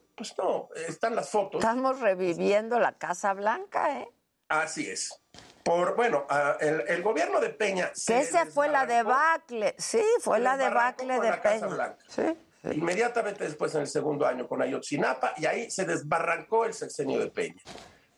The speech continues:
Speaker 1: Eh, siempre hemos dicho y hemos pensado, y ustedes coincidirán conmigo, en, en, en la teoría del teflón de, del presidente de la
Speaker 2: Sí,
Speaker 1: República,
Speaker 2: absolutamente.
Speaker 1: que todo, todo se le resbala, todo
Speaker 2: Todo.
Speaker 1: se le va, lo cual, lo cual habla de, primero, de que es un, es un político muy notable,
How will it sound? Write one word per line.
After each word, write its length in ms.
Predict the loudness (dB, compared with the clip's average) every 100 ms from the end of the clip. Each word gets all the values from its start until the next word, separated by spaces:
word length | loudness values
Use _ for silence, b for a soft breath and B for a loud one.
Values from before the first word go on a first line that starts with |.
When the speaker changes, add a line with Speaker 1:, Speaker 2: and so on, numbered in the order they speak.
| -4
Speaker 1:
Eh, 140 | -2
siempre 380 | 0 2 2 2
hemos 240 | 2 2 0
dicho 300 | -4 0 0
y 80 |
hemos 180 | 0 -2
pensado, 460 | -2 0 2 2 0
y 60 |
ustedes 360 | -8 -8 -6 -4
coincidirán 480 | -4 0 2 2 0
conmigo, 500 | -2 -2 0 0 0
en, 200 | 0 -2
en, 220 | -2 -2 -2
en 120 | 0
la 140 | 0
teoría 200 | 0 0
del 220 | 0 -2 -2
teflón 480 | -2 2 0 2
de, 240 | 0 0 -2
del 340 | -2 0 0
presidente 460 | -2 -2 0 0 2
de 60 | 2
la 60 |
Speaker 2:
Sí, 60 | 2
Speaker 1:
República, 340 | 2 0 -2
Speaker 2:
absolutamente. 540 | -2 -2 -2 -2 0 -2
Speaker 1:
que 60 | -2 -6 -18 -20 _ 0
todo, 160 | 2 4
todo 80 | 2
se 120 | 2
le 120 | 0
resbala, 600 | 2 -2 0 0 0 0
todo 120 | 4
Speaker 2:
Todo. 260 | 6 6 4
Speaker 1:
se 40 | 0
le 40 |
va, 180 | -2 -2
lo 140 | -2 -4
cual, 260 | -4 -4 _ _ _
lo 200 | -2 0
cual 200 | 2 2
habla 260 | 2 2 0
de, 120 | 0
primero, 460 | -6 -6 0 2 2
de 120 | -2
que 140 | -2 -4
es 140 | 0
un, 240 | 0 0 0
es 140 | -2
un 120 | -2
político 600 | 0 0 0 -2 -2 -2
muy 340 | -2 0 0 0
notable, 680 | 0 0 0 0 -2 -6